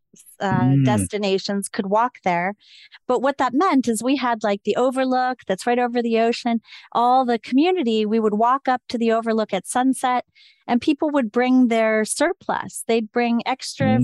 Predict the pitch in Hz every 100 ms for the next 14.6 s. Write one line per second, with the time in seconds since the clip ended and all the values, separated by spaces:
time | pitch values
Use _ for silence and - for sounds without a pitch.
0 | 254 349 202 165 240 233 233 226 - 320
1 | 302 214 185 185 - 104 131 131 85 -
2 | - - _ _ 302 - 294 285 320 381
3 | - 254 233 - 226 220 208 208 202 233
4 | 226 285 294 330 294 277 262 240 - -
5 | 392 - 170 - 185 - 220 101 98 87
6 | 95 101 90 - 269 269 269 262 - 285
7 | - 311 285 285 294 - 285 285 262 277
8 | 294 254 202 190 196 196 208 - 294 294
9 | 285 277 254 254 262 262 - - 277 -
10 | 294 233 - _ - - 247 254 262 269
11 | 285 - 269 302 294 - 247 226 226 208
12 | 202 202 196 - 233 247 262 262 254 233
13 | - - _ _ _ _ _ 196 202 208
14 | 202 190 190 185 156